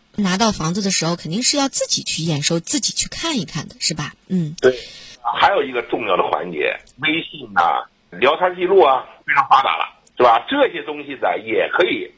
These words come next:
Speaker 2: 来佐证一些东西来。
Speaker 1: 嗯。
Speaker 2: 所以说呢，法官判断的时候是综合性的来进行判断的，是吧？不会说凭单一项的。
Speaker 1: 所以说在这里啊，通过第一个案子也是特别提醒大家，像这种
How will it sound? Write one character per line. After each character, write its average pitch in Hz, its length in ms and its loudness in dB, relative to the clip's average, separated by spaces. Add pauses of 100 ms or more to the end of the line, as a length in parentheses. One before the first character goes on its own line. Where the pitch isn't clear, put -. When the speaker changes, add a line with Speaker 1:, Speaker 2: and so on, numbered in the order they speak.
(260)
Speaker 2:
来 131 220 2
佐 87 220 -6
证 110 220 2
一 104 60 -10
些 - 160 -4
东 85 140 -4 (100)
西 85 80 -2
来。 - 220 -4 (260)
Speaker 1:
嗯。 156 380 -4 (420)
Speaker 2:
所 165 160 6
以 165 40 -2
说 156 100 0
呢， 151 120 0
法 110 200 2
官 151 260 0
判 151 180 0
断 117 160 2
的 95 60 -2
时 - 100 -4
候 85 100 -2
是 107 220 -6
综 262 260 4
合 - 160 -2
性 175 120 -6
的 90 80 -4
来 - 160 2
进 175 80 -4
行 - 180 -6
判 - 120 -14
断 - 180 0
的， - 80 -18 (520)
是 - 40 -10
吧？ 117 240 6
不 151 80 -2
会 147 180 2
说 127 140 2 (320)
凭 147 100 -4 (140)
单 160 160 2
一 185 80 -10 (100)
项 190 120 -12 (120)
的。 - 100 -8 (280)
Speaker 1:
所 226 120 2
以 220 40 2
说 233 140 0
在 240 140 2
这 247 100 0
里 202 160 2
啊， 147 100 0
通 202 200 -2
过 196 100 0
第 196 140 -2
一 202 40 -4
个 208 120 0
案 175 120 0
子 143 120 -6
也 127 80 -4
是 - 120 -4
特 196 180 -4
别 160 180 0
提 - 200 -4
醒 139 220 0
大 123 180 -6
家， 127 300 -6
像 175 240 0
这 170 140 0
种 143 240 -2